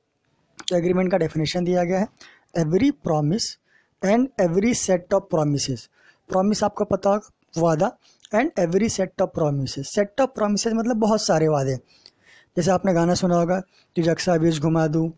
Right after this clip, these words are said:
चाचा की चाय पिला दूँ, बच्चन से तुझे मिला दूँ।" तो यहाँ पे तीन वादे किए गए, तो ये क्या है?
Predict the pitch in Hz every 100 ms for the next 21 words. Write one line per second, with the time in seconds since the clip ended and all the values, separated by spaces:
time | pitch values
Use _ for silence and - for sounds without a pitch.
0 | _ _ _ - - 160 165 160 160 151
1 | 160 165 160 156 156 156 160 151 156 160
2 | 151 156 147 151 156 156 147 151 - -
3 | - - 214 226 240 220 220 214 196 202
4 | 208 202 226 - 185 175 185 175